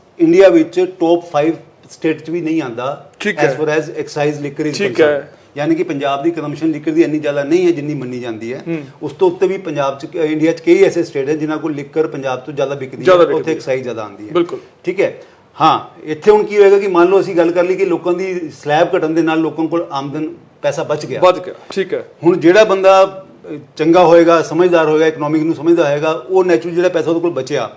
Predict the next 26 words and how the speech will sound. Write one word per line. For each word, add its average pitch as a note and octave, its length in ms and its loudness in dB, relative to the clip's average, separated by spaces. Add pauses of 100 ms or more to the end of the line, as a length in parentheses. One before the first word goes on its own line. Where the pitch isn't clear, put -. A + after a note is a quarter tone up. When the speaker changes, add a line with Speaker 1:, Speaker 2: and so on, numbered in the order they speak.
(100)
Speaker 1:
ਉਹ E3+ 60 -4
Speaker 2:
ਹੂੰ। E3+ 80 -2
Speaker 1:
ਕਿਸੇ D#3+ 140 -4
ਪ੍ਰੋਡਕਟਿਵ D#3 420 -4
ਕੰਮ D3 160 -6
ਵਾਸਤੇ C#3 240 -8
ਲਗਾਏਗਾ। G#2+ 480 -10
Speaker 2:
ਠੀਕ E3+ 260 -6
ਹੈ। C#3+ 80 0
Speaker 1:
ਪਰ E3 60 0
ਜੇ E3 180 4
ਕਿਸੇ F3 140 2
ਨੇ F#3 60 2
ਨਸ਼ਾ D#3 300 0
ਕਰਨਾ F3 320 0
ਹੈ, E3+ 180 -6 (260)
ਤੁਹਾਡੀ D3+ 240 0
ਗੱਲ D#3+ 120 2
ਠੀਕ E3+ 260 0
ਹੈ E3 80 4
ਕਿ D#3 160 -8
ਉਹ E3+ 240 4
ਇੱਥੇ E3 240 -4
ਨਾ F3 100 4
ਲਗਾ D3+ 240 2
ਕੇ D3 320 -4